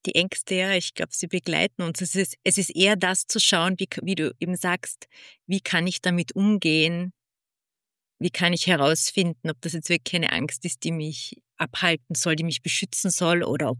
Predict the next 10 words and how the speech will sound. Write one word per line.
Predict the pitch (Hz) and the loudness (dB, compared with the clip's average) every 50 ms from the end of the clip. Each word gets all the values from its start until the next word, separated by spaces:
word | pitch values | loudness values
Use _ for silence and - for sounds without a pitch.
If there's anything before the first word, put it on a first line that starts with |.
| - | -4
das | - 151 151 - - | -4 -4 -4 -2 -4
nicht | 175 160 - - - - - - _ _ _ - - _ - | -4 -4 -4 -6 -6 -8 -12 -12 _ _ _ -20 -10 _ -4
eigentlich | 156 143 123 160 - 170 | -4 -2 -2 -2 0 2
eine | 165 165 - - | 2 2 2 0
Angst | 156 165 - - - 160 | -2 -4 -4 -4 -6 -6
ist, | - - - | -6 -4 2
die | 165 | 2
mir | 160 151 | 2 4
mehr | 147 143 143 127 | 6 4 4 4
zeigt, | - - 160 131 139 143 123 - - - - | 2 0 0 0 0 -2 -4 -8 -16 -18 -20